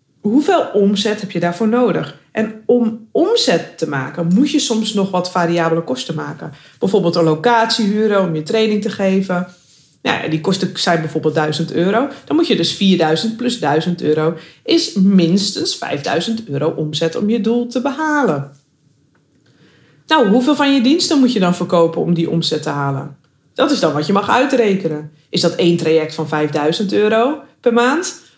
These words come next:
Of vier van twaalfhonderdvijftig per maand? Het is helemaal aan jou. Lekker, hè? Dat je dan weet hoeveel je nodig hebt. Ik vind dat echt super lekker. Hoeveel je,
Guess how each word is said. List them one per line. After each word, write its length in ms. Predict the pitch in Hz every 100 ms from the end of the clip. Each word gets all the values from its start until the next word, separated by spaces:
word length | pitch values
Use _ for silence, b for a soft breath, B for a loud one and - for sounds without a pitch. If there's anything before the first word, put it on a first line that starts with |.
| B -
Of 240 | - -
vier 580 | - - 302 320 180 165 -
van 240 | 175 170
twaalfhonderdvijftig 1040 | - 208 226 220 170 151 - - - 165
per 140 | - 156
maand? 480 | 147 151 156 - _ _
Het 120 | 208
is 80 | 233
helemaal 420 | 240 320 320 175
aan 160 | 170 175
jou. 300 | 247 180 156 - _ _ _ _ _ _ _ _ _ _ _ _ _ _ _ _
Lekker, 460 | 196 240 311 240 160
hè? 220 | 170 294 - -
Dat 260 | 175 208 226
je 80 | 220
dan 280 | 190 190
weet 420 | 185 208 233 339 -
hoeveel 360 | 196 190 185
je 140 | 180 196
nodig 400 | 214 302 320 -
hebt. 400 | 147 151 - _
Ik 200 | - -
vind 140 | 254
dat 100 | 202
echt 120 | 196 -
super 340 | - 190 185
lekker. 420 | 226 247 175 160
Hoeveel 360 | 170 226 220 185
je, 300 | 175 -